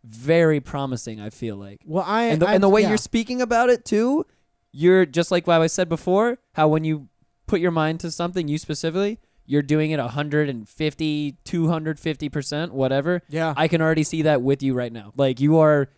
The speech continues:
Speaker 1: one track mind, like, "I'm gonna fucking smash this."
Speaker 2: Yep. And it's like,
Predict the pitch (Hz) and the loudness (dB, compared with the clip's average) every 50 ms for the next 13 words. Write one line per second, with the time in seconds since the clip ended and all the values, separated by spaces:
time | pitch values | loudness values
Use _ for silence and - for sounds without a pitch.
0 | _ _ _ 127 135 143 160 170 160 - 175 165 156 147 - 147 147 143 143 143 | _ _ _ -2 0 2 2 2 0 0 0 2 0 0 -2 -2 -2 0 0 -2
1 | 139 139 131 120 - - 123 147 165 151 139 113 98 110 - - - - - 208 | -2 -2 -4 -4 -4 -6 -6 -4 -2 -2 -4 -4 -6 -12 -16 -20 -20 -10 0 2
2 | 202 185 - - 175 165 160 - - 147 139 131 123 113 - - 113 104 101 107 | 2 2 2 -2 -8 -8 -8 -8 -8 -6 -4 -4 -4 -6 -8 -10 -12 -12 -12 -18
3 | - - 156 175 196 202 - _ _ _ _ _ _ _ _ _ _ _ 156 180 | -18 -8 -6 -4 -4 -4 -6 _ _ _ _ _ _ _ _ _ _ _ -6 -4
4 | 190 190 - - 185 175 165 156 - | -4 -2 -2 -2 -2 -2 -2 -4 -8